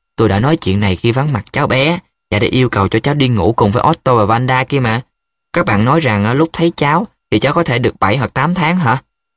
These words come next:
Khoảng thế, cô cậu đã mọc được khoảng bốn cái răng,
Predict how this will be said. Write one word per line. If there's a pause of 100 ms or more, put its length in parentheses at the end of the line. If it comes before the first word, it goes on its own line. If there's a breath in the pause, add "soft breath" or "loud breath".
(1080)
Khoảng
thế, (500)
cô
cậu
đã
mọc
được
khoảng
bốn
cái
răng,